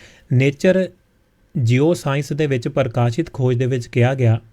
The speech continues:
ਕਿ ਉੱਪਰ ਵੱਲ ਜਾਣ ਵਾਲੀ ਪਰਤ ਹੀ ਐਵਰੈਸਟ ਦੇ ਵਧਣ, ਜਾਣੀ ਕਿ ਉੱਚਾ ਹੋਣ ਦਾ ਕਾਰਨ ਬਣ ਰਹੀ ਹੈ ਤੇ ਦੁਨੀਆ ਦੀਆਂ ਚੌਥੇ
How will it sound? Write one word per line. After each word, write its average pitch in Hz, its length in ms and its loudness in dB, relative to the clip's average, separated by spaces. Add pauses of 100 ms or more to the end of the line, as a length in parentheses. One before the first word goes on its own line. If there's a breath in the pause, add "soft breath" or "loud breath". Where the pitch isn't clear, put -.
(240)
ਕਿ 165 180 4
ਉੱਪਰ 175 320 0
ਵੱਲ 170 200 0
ਜਾਣ 127 300 0
ਵਾਲੀ 143 220 -2
ਪਰਤ 123 360 0
ਹੀ 151 360 -2
ਐਵਰੈਸਟ 135 520 0
ਦੇ 139 180 -2 (380)
ਵਧਣ, 139 400 0
ਜਾਣੀ 127 280 0
ਕਿ 147 220 -4
ਉੱਚਾ 156 300 -2
ਹੋਣ 131 220 0
ਦਾ 127 120 0
ਕਾਰਨ 127 380 0
ਬਣ 110 180 4
ਰਹੀ 117 240 2
ਹੈ 117 120 -2 (600 loud breath)
ਤੇ 156 100 6
ਦੁਨੀਆ 147 360 0
ਦੀਆਂ 175 220 -2
ਚੌਥੇ 131 640 -2